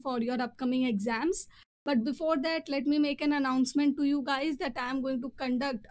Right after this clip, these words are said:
a live session at ten A M on our channel where I will be discussing the questions of June Spotlight. So be there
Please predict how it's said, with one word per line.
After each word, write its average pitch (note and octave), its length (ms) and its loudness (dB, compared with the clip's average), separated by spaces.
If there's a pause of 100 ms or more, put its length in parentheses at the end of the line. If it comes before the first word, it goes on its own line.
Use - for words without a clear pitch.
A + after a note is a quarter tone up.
a C4 60 -6
live C4 260 -2
session D4 400 -4
at C4+ 180 -4
ten C#4+ 220 0
A C4+ 80 -2
M C4 240 -2
on C4 220 0
our B3 200 -2
channel A#3+ 480 -2
where B3 220 -2 (460)
I C4+ 120 2
will C4+ 160 4
be D4+ 120 4
discussing C#4+ 520 -2
the C#4+ 120 0
questions C#4+ 500 -2
of C4+ 240 -2
June C#4+ 300 4
Spotlight. A3 600 -4
So D4 160 -4
be C#4 240 4
there D4 300 -2